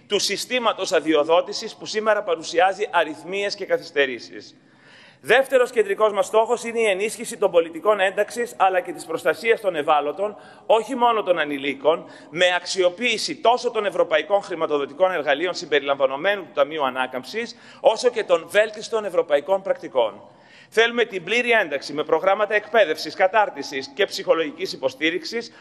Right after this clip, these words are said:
όλων όσων δικαιούνται προστασίας, αλλά και την αποπεριθωριοποίηση καθώς το περιθώριο τρέφει το έγκλημα και την παραβατικότητα πληθυσμών που βρέθηκαν στην πατρίδα μας και δεν μπορούν να επιστρέψουν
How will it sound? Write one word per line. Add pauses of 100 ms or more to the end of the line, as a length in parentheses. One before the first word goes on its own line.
(120)
όλων
όσων
δικαιούνται
προστασίας,
αλλά
και
την
αποπεριθωριοποίηση (1040)
καθώς
το
περιθώριο
τρέφει
το
έγκλημα
και
την
παραβατικότητα
πληθυσμών
που
βρέθηκαν
στην
πατρίδα
μας
και
δεν
μπορούν
να
επιστρέψουν